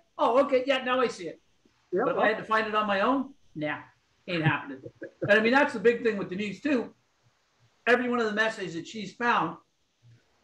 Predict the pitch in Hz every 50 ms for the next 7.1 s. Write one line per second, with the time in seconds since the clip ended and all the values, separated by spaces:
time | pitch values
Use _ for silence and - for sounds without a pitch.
0 | _ - - 196 196 - - - 240 233 233 180 170 156 - - - - - -
1 | 214 202 180 214 208 208 196 196 180 180 247 - 226 233 240 233 208 190 185 185
2 | - 226 214 202 185 156 170 160 196 196 190 180 160 - 175 156 170 175 170 160
3 | - - 202 - 277 254 - _ _ _ _ _ _ _ - 190 202 196 196 170
4 | - - 185 208 202 190 190 170 165 160 165 175 165 - 202 214 226 208 185 165
5 | 160 165 165 165 170 170 170 - 196 190 170 147 156 147 170 160 156 - 160 143
6 | - - - 196 180 165 156 147 147 156 160 151 131 156 139 - - 220 254 294
7 | -